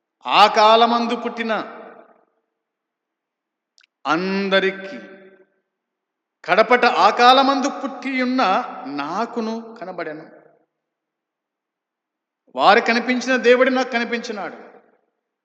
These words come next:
వారితో మాట్లాడిన దేవుడు నాతో మాట్లాడినాడు.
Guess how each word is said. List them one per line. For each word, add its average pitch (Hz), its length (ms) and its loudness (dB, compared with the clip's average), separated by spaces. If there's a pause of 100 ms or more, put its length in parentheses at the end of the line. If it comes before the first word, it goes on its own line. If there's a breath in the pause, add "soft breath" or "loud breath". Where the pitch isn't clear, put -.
(480)
వారితో 220 420 4
మాట్లాడిన 233 760 0
దేవుడు 262 260 4
నాతో 269 240 0
మాట్లాడినాడు. 214 680 -4